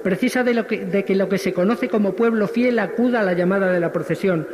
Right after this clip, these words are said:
porque a fin de cuentas, sin gente en las aceras, la procesión se queda en un simple desfile. Y es en la conjunción de recogimiento del que desfila, con el que muestran quienes están en las aceras a cara descubierta,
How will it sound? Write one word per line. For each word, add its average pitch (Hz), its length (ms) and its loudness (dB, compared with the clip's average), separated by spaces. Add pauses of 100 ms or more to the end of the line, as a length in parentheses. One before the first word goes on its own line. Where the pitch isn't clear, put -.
(240)
porque 156 200 -2
a 147 40 -2
fin 220 180 0
de 185 80 2
cuentas, 170 580 0 (280)
sin 180 300 0
gente 240 460 0
en 190 80 4
las 175 160 0
aceras, 165 540 -2 (120)
la 165 140 -2
procesión 180 520 -2
se 170 160 -4
queda 180 240 0
en 160 80 2
un 165 100 0
simple 165 420 0
desfile. 139 540 -4 (920)
Y 165 180 4
es 185 140 0
en 196 100 2
la 185 100 0
conjunción 185 640 0
de 202 80 0
recogimiento 190 840 0
del 185 160 0
que 190 120 0
desfila, 143 520 0 (500)
con 180 120 2
el 185 120 0
que 185 120 0
muestran 233 340 0
quienes 220 300 0
están 220 280 0
en 208 80 0
las 196 160 -2
aceras 202 380 -2
a 180 60 -2
cara 185 200 0
descubierta, 185 720 0